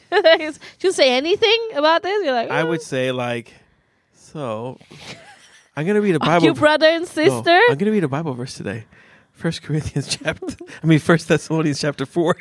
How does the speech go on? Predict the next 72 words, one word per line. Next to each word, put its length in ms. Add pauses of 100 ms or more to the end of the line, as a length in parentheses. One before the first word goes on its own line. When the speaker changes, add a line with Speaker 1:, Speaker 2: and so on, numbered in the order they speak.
(540)
Speaker 2:
<laughs> 680
Speaker 1:
You're 100
like, 260
Speaker 2:
Or 20
Speaker 1:
"So 80
Speaker 2:
it's 100
Speaker 1:
what 120
Speaker 2:
a, 40
Speaker 1:
you 60
Speaker 2:
it's 100
a, 40
Speaker 1:
think?" 300
Speaker 2:
it's 120
a 80
text, 320
for 120
those 180
of 40
you 60
who 60
don't 120
know 100
the 80
Bible, 280
it's 120
a 60
text 340
in 60
the 80
Bible 380 (320)
that 120
says 380
that, 340 (420)
that 260 (240)
fornication, 760
which 160
is 80
sex 280
outside 240
of 100
marriage, 440 (360)
is, 320 (420)
is 120
so 380
wrong 340
that 120
the 80
wrath 280
of 120
God 280
can 100
come 160
upon 220
people 260
who 80
do 140
such 240
things. 340 (120)
Speaker 1:
Mm. 720
Speaker 2:
So 140
all 100
of 60
a 40
sudden, 200
I'm 40
like, 200
"What 80
do 40
you 60
think 140
about 180
that 200